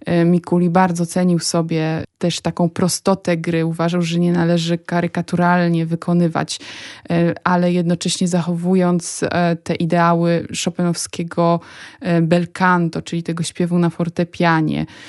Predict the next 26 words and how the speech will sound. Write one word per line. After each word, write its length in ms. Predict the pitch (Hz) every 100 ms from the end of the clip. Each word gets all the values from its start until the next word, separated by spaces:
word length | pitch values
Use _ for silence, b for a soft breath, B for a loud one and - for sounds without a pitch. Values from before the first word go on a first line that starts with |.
| B B -
mm, 320 | 180 175 170
dobrego 760 | 175 175 185 175 175 175 170 -
frazowania, 880 | - 185 175 170 190 190 165 151 151 -
bo 100 | 170
tutaj 300 | 175 175 170
też, 400 | 170 170 - -
e, 140 | 175 165
Karol 300 | 170 170 170
Mikuli 540 | 170 - 175 170 170 - _ -
wielokrotnie 540 | 185 180 202 196 196
wspominał, 840 | - - 185 190 190 175 180 185 175
e, 440 | - 180 180 180
cytat, 440 | 170 185 180 175 -
e, 300 | 180 180 180 175 - 185 - - -
Chopina, 520 | 180 180 175 175 180 B -
że 80 | 185
złe 240 | 180 180
frazowanie 720 | 180 185 175 180 175 180 180
jest 360 | 180 175 - -
jak 360 | 175 175 - - B B -
mówienie 680 | 190 180 190 185 185 185 175 -
w 60 |
nieznanym 640 | 185 190 180 185 180 180 185
języku. 600 | 185 180 185 180 - 165 B B B B B B B B -
E, 360 | 180 180 180
w-, 120 | 170